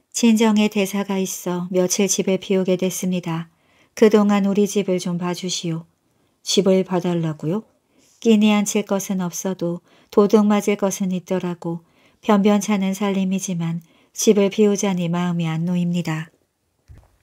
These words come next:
잘 보아드리겠습니다. 안심하고 다녀오시오. 고맙습니다. 변변찮은 살림이라 했지만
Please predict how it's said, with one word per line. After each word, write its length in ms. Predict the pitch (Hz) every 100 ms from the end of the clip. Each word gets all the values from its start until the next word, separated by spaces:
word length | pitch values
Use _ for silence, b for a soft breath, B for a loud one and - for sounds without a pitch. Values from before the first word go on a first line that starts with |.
| _ _ _ _ -
잘 320 | - 196 202
보아드리겠습니다. 1120 | 208 196 196 190 190 190 185 180 170 170 180 _ _ -
안심하고 600 | 185 196 233 214 214 233
다녀오시오. 760 | 202 180 202 180 - 180 180 - _ _ _ _ _ _
고맙습니다. 880 | - 208 214 - 214 202 185 165 170 _ _ _ _ _ _ -
변변찮은 800 | 226 208 226 214 220 208 214
살림이라 880 | 214 220 208 202 196 185 180 180 190 214
했지만 640 | 208 - 196 165 180